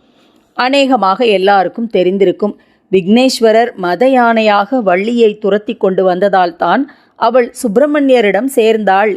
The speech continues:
என்ற கதை. இந்த இடத்திலே மூத்தது மோழை இல்லை, காளைக்கு மேலே மத்த கஜமே என்று அண்ணா சுவாமி காட்டினார். "வள்ளி சேரமாட்டேன் என்கிறாளே"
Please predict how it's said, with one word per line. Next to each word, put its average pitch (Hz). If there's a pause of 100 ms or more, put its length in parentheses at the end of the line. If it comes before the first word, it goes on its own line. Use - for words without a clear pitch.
என்ற 185
கதை. 185 (520)
இந்த 320
இடத்திலே 262
மூத்தது 277
மோழை 277
இல்லை, 262 (160)
காளைக்கு 240
மேலே 254 (440)
மத்த 208
கஜமே 220 (140)
என்று 214
அண்ணா 214
சுவாமி 208
காட்டினார். 220 (540)
"வள்ளி 226
சேரமாட்டேன் 220
என்கிறாளே" 214